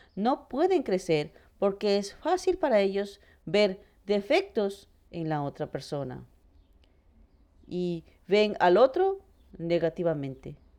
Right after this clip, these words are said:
Si solo miro los defectos de la otra persona, no, eh, que es el,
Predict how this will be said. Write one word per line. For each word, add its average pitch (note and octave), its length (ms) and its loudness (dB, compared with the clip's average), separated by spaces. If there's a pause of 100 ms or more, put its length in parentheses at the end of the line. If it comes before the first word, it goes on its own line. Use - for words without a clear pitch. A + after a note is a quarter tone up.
(640)
Si - 200 -10
solo A#4+ 320 6 (120)
miro F4+ 220 8
los B3 180 6
defectos G#3 640 2
de F3 100 4
la D#3+ 140 6
otra E3 220 2
persona, G3 560 -4 (2000)
no, G#3+ 360 -6
eh, - 220 -8
que F3+ 100 0
es E3+ 100 -4
el, E3 200 -2